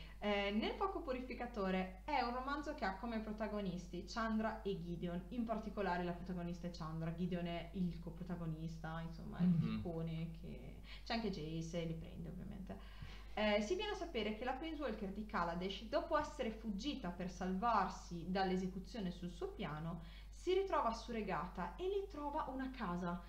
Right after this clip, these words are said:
Speaker 1: quello che, eh, su Kaladesh poi si capisce non, non poteva trovare,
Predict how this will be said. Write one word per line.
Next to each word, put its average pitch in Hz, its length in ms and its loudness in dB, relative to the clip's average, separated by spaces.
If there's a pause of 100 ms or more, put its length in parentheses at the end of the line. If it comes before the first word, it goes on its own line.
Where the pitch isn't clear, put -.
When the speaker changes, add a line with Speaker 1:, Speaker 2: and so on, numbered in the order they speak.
(180)
Speaker 1:
quello 320 300 0
che, 330 420 -2
eh, 220 240 2
su 320 260 -6
Kaladesh 285 640 2
poi 277 80 -8
si - 140 -8
capisce 262 360 -6
non, 240 340 -4
non 247 180 2
poteva 254 360 -4
trovare, 170 840 -4